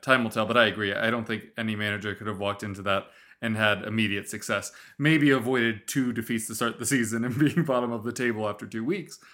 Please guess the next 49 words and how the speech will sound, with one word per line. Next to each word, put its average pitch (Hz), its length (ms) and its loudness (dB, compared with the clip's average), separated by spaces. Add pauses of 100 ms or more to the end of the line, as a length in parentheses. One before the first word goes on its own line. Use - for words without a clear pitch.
(220)
But 107 420 0
yeah, 101 200 2
I, 104 340 2
I 110 40 -4
think 110 220 -10
the - 140 -10
issues 107 300 -12
are - 60 -12
much 113 260 -14
larger 104 240 -12
than 110 180 -14
that 107 240 -12
as 107 120 -12
well. 107 360 0 (300)
Uh, 139 220 8
unfortunately, 180 580 6
in 151 80 2
that 135 160 -2
segment, 131 260 0
we 127 80 0
didn't 131 180 -2
really 120 200 0
get 117 120 -2
to - 100 -10
talk 113 200 0
about 104 200 0
how 107 100 2
terrific 113 500 -4
Brentford 113 440 -2
were. 107 260 -2 (300)
Uh, 110 400 -2
they 113 100 4
were 123 140 0
pretty 156 220 2
good. 190 320 2 (240)
Uh, 117 160 4
obviously, 107 560 -2
Manchester 117 400 -6
United 104 200 -2
shooting 107 260 -8
themselves 104 400 -8
in 104 60 -8
the 98 80 -10
foot - 240 -6
a 113 80 -6
few 113 180 -4
times. 110 320 2
But, 139 300 2 (380)
uh, 135 380 6